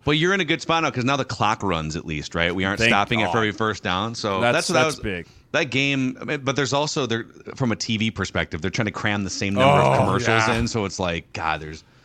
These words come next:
Speaker 2: Well, I mean, there
Speaker 1: there's
Speaker 2: was
Speaker 1: like
Speaker 2: only, Nebraska had one possession in the first quarter.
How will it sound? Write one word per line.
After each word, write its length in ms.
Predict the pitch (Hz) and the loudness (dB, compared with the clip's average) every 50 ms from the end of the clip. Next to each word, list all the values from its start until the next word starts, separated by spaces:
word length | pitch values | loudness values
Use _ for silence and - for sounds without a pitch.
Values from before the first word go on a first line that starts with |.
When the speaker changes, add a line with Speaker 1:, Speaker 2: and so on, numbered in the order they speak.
| _ | _
Speaker 2:
Well, 120 | - 196 190 | 4 6 6
I 40 | 180 | 6
mean, 160 | 170 175 165 | 6 6 6
there 80 | 190 | 8
Speaker 1:
there's 40 | 202 175 | 6 8
Speaker 2:
was 40 | 156 | 8
Speaker 1:
like 40 | 202 | 4
Speaker 2:
only, 140 | 196 190 151 | 4 2 0
Nebraska 460 | 139 151 151 143 175 190 202 - - | -2 -2 2 4 4 2 2 0 -2
had 80 | 175 147 | -2 -2
one 340 | 120 110 104 123 147 175 175 | -2 -4 0 0 0 0 2
possession 500 | - 160 135 131 151 180 180 - - 120 | -2 -2 0 0 0 0 0 -2 -4 -4
in 80 | 107 101 | -4 -4
the 40 | 101 | -6
first 260 | - 127 120 - - | -6 -8 -8 -8 -6
quarter. 300 | - 135 151 151 80 | -6 -4 -4 -4 -6